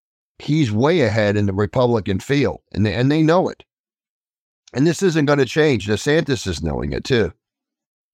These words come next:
I mean, DeSantis basically is begging his super, super pac for money. He, he needs money. And he's out there saying he needs about fifty million dollars. That's what he needs.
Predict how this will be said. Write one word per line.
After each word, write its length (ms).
I 100
mean, 320
DeSantis 640
basically 560
is 120
begging 440
his 120
super, 340
super 280
pac 240
for 100
money. 260
He, 320
he 60
needs 260
money. 340
And 100
he's 140
out 140
there 140
saying 360
he 100
needs 220
about 220
fifty 300
million 300
dollars. 400
That's 160
what 140
he 80
needs. 420